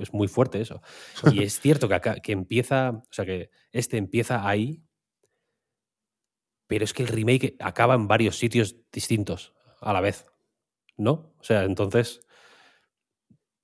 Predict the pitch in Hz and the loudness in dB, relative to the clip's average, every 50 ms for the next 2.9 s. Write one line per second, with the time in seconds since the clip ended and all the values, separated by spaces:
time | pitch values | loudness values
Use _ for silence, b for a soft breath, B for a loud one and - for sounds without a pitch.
0 | _ _ _ _ _ _ _ _ _ _ _ _ _ _ _ _ _ _ _ _ | _ _ _ _ _ _ _ _ _ _ _ _ _ _ _ _ _ _ _ _
1 | _ _ _ _ _ _ _ - - - 113 110 107 113 120 120 135 113 110 110 | _ _ _ _ _ _ _ -14 -8 -6 -2 0 2 2 2 2 2 2 2 0
2 | 107 110 123 135 131 120 - - 117 127 131 - - 113 101 92 - _ | 0 2 2 2 0 0 0 0 0 0 0 0 0 -2 -2 -2 -4 _